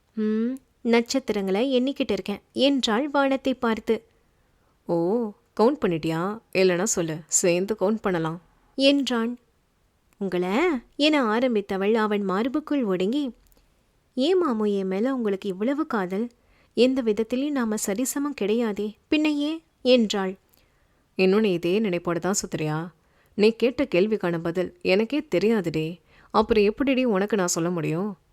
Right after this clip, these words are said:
எந்த நொடி எனக்குள்ள வந்தேனே தெரியல. ஆனா, இந்த உலகத்துல எல்லாத்தையும் தாண்டி நீ தான் எல்லாம்னு என் மனசு சொன்னது. ஏன், இப்பவும் சொல்லுது. நீ என் வாழ்க்கையில வந்ததுக்கு அப்புறம் என்னால நீ இல்லாம உன்னோட இந்த வாசம்,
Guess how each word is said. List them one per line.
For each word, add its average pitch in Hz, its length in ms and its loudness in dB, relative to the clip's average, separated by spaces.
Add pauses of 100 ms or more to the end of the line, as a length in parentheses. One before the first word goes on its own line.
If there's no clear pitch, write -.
(460)
எந்த 247 340 2
நொடி 190 260 2
எனக்குள்ள 175 460 2
வந்தேனே 175 580 0
தெரியல. 160 320 -4 (540)
ஆனா, 165 400 0 (140)
இந்த 196 260 2
உலகத்துல 165 640 0 (100)
எல்லாத்தையும் 185 600 2
தாண்டி 160 480 -4
நீ 202 280 4
தான் 185 200 0
எல்லாம்னு 175 540 0
என் 180 120 0
மனசு 170 320 -4
சொன்னது. 160 420 -6 (240)
ஏன், 190 320 2 (200)
இப்பவும் 196 500 0
சொல்லுது. 160 440 -4 (340)
நீ 202 200 6
என் 214 200 2
வாழ்க்கையில 175 420 0
வந்ததுக்கு 175 400 -2
அப்புறம் 156 480 -6
என்னால 262 380 4
நீ 240 120 2
இல்லாம 196 460 0 (180)
உன்னோட 220 300 4
இந்த 170 240 0
வாசம், 165 540 -2